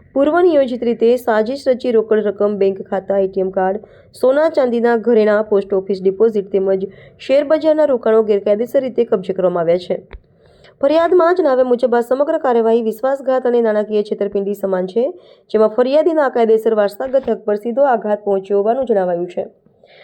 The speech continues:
આ બાબતે અગાઉ પણ પોલીસને અરજી આપવામાં આવી હોવા છતાં કોઈ નક્કર કાર્યવાહી ન થતાં હવે પુરાવા સાથેનો અંતિમ અલ્ટિમેટમ આપવામાં આવ્યો છે. શ્વેતાબેન શાહે જણાવ્યું છે કે જો કાયદા મુજબ કાર્યવાહી નહીં થાય તો મામલો ઉચ્ચ અધિકારીઓ તેમજ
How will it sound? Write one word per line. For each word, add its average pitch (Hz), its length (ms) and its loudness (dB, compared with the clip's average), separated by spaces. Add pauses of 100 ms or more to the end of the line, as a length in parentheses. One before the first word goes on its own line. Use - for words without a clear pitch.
(220)
આ 220 80 0
બાબતે 269 420 0
અગાઉ 302 240 2
પણ 311 120 -2
પોલીસને 247 360 -2
અરજી 214 220 0
આપવામાં 208 360 0
આવી 196 100 0
હોવા 196 160 2
છતાં 247 300 -4
કોઈ 214 120 0
નક્કર 202 320 -2
કાર્યવાહી 214 400 0
ન 202 100 0
થતાં 202 260 -2
હવે 190 140 0
પુરાવા 262 440 0
સાથેનો 208 380 -2
અંતિમ 196 380 -2
અલ્ટિમેટમ 185 520 -2
આપવામાં 180 380 -4
આવ્યો 165 140 -2
છે. 226 300 -4 (580)
શ્વેતાબેન 269 420 2
શાહે 294 340 0
જણાવ્યું 262 340 2
છે 233 160 -2
કે 226 120 -6
જો 233 140 0
કાયદા 214 360 2
મુજબ 294 260 -2
કાર્યવાહી 208 380 0
નહીં 202 140 2
થાય 196 240 -2
તો 202 120 -4
મામલો 190 340 0
ઉચ્ચ 247 240 -4
અધિકારીઓ 226 500 2
તેમજ 190 400 0